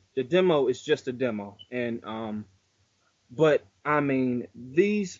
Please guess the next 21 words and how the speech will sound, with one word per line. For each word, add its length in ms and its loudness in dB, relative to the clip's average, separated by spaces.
players, 580 6
it 160 0
feels 400 2
like 220 -2
you're 80 -4
controlling 600 0
a 160 -8
human. 580 2
I 60 -6
mean, 280 0
it's 220 -2
just, 280 -6
it, 180 4
it's 120 0
so 240 6
spot 380 2
on. 200 2
The 60 -2
controls 640 4
have 260 0
been, 380 -2